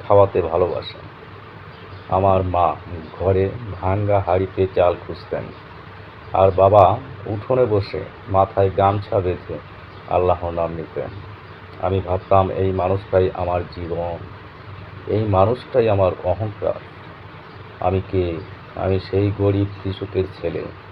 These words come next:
যার বাবা কখনো কারো ক্ষতি করেনি, কারো দুঃখে হাসে নাই, আর নিজের দুঃখ দেখায় কখনো কারো কাছ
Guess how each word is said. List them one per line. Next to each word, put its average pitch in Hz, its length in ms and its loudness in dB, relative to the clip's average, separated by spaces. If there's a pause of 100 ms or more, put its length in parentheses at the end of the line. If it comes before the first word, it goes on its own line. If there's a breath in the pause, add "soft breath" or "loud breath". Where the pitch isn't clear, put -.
(640)
যার 95 280 6
বাবা 92 380 8 (100)
কখনো 95 500 2
কারো 92 240 6
ক্ষতি 95 340 -4
করেনি, 87 420 0 (1500)
কারো 101 200 8
দুঃখে 107 380 0
হাসে 104 320 2
নাই, 107 220 4 (1200)
আর 98 160 6
নিজের 104 540 2
দুঃখ 117 420 0
দেখায় 110 420 4 (100)
কখনো 120 460 4 (500)
কারো 98 280 8
কাছ 98 120 6